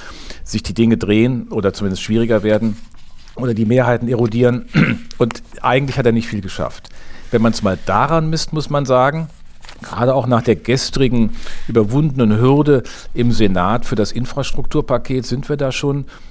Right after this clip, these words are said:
einen guten Schritt weiter. Ähm, er hat ein großes Konjunkturpaket durchbekommen. Er hat ein Infrastrukturpaket auf die Strecke gebracht, wo die Republikaner mit, äh, einer, mit sechzehn Stimmen,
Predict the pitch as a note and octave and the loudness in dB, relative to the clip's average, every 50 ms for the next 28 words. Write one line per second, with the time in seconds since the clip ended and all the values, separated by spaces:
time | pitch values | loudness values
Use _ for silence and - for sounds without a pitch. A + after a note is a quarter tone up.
0 | - - B2+ A2+ B2 C#3+ E3 F#3 F3 E3+ E3 D#3 - - - C3+ C3 - - - | -12 -8 -6 -4 -2 0 0 0 0 -2 -4 -4 -4 -2 0 0 0 0 0 -12
1 | - - - - - - - - - - - - - - - - - - D#3 F#3 | -12 -14 -16 -18 -18 -20 -20 -20 -20 -20 -20 -20 -20 -20 -14 -4 -2 -2 0 -2
2 | G#3 - - C#3+ E3+ G3+ G#3 - - - - - A2+ A2+ A2+ A2+ A2 G#2 - A2+ | -2 0 2 4 4 4 2 0 -6 -16 -8 -2 0 2 2 2 0 0 -2 -2
3 | A#2+ A2+ A2+ G#2 F#2 - - C3 C#3+ D3+ E3+ D3 - D#3+ D3 C#3 - D3+ D3 - | 0 2 2 0 0 0 0 0 0 0 -2 -4 -4 -4 -4 -4 -2 -2 -2 -2
4 | C3+ B2+ - - C3 B2+ - C3+ C3+ B2+ - - B2+ - - B2+ B2+ C3+ A#2+ C#2+ | -2 -6 -6 -6 -6 -4 -4 -4 -6 -6 -6 -10 -10 -6 -4 -6 -4 -4 -6 -8
5 | D2+ G#2 A2+ B2 A#2+ A#2+ G2+ - A#2 B2+ C#3 - C3 C3 B2+ - - C3+ - - | -8 -4 -4 -2 -2 -2 -2 0 -2 -4 -4 -4 -6 -6 -6 -6 -8 -8 -6 -2
6 | D3 C3 - B2 A#2 A#2 - B2+ B2 - - A2+ - - A2 - - - A2+ A#2 | -4 -2 -2 -4 -6 -4 -4 -4 -4 -2 -4 -8 -8 -8 -10 -10 -6 -6 -6 -4
7 | C#3 C3 A#2+ A#2 - - G#2 G#2+ - B2+ A#2 A2 A2 A2+ A2 G#2+ G2+ - A#2 - | -4 -4 -4 -4 -6 -4 -8 -8 -4 -4 -4 -2 -2 -2 -2 -2 -4 -4 -6 -6
8 | G#2 G#2+ - - A2+ G#2+ A2+ B2 B2 A#2 A2 G#2+ - - - - - - - - | -6 -6 -4 -4 -2 -2 0 0 0 0 0 -2 -4 -6 -16 -18 -16 -18 -16 -16
9 | - - - - - A2+ G2+ A2 A2 G#2+ G#2+ G#2 - G#2 G#2 A2+ G#2+ G#2 - - | -18 -18 -16 -8 -6 -4 -2 0 0 0 0 0 -2 -6 -8 -6 -8 -8 -2 -2
10 | C3 B2+ - - - A#2+ A2+ - - - C3 B2 B2+ B2 B2 A#2 A#2 | -2 -2 -2 -2 -2 -4 -2 -2 0 0 2 2 2 0 -2 -4 -6